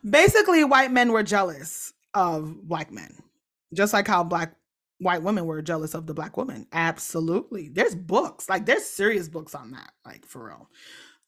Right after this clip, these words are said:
Um, yeah, this is, this is, this is disgusting.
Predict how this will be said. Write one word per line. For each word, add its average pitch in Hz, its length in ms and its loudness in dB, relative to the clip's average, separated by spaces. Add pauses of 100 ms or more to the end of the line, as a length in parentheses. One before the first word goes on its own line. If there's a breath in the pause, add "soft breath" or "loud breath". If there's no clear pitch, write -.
Um, 165 2000 -4
yeah, 196 320 -2
this 196 280 -6
is, 185 560 -6 (800 soft breath)
this 180 240 -10
is, 185 280 -8
this 180 240 -12
is 185 120 -10
disgusting. 165 880 -12